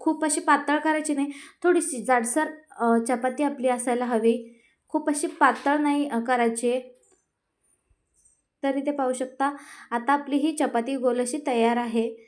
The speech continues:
तर इथे आपण एक तवा ठेवून घेतलेला, तवाही गरम होऊ द्यायचा आहे. तवा गरम झाला की याच तव्यामध्ये आपण संपूर्ण रेसिपी करणार आहे. आजची जी रेसिपी आहे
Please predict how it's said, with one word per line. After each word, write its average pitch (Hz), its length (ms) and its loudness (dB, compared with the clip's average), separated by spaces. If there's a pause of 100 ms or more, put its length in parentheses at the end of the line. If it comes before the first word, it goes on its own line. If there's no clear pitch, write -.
(380)
तर 247 100 2
इथे 247 240 0
आपण 269 320 -2
एक 269 220 -6
तवा 247 160 2
ठेवून 277 320 2
घेतलेला, 254 420 0
तवाही 233 260 2
गरम 247 340 -2
होऊ 262 80 -2
द्यायचा 233 320 -2
आहे. - 440 -12 (1800)
तवा 294 320 6
गरम 302 180 0
झाला 285 280 2
की 269 220 -6
याच 311 300 2
तव्यामध्ये 262 400 0
आपण 254 240 -2
संपूर्ण 277 480 -2
रेसिपी 269 500 0
करणार 285 340 -2
आहे. 247 200 -2
आजची 247 540 -2
जी 311 200 -2
रेसिपी 311 400 -2
आहे 247 280 2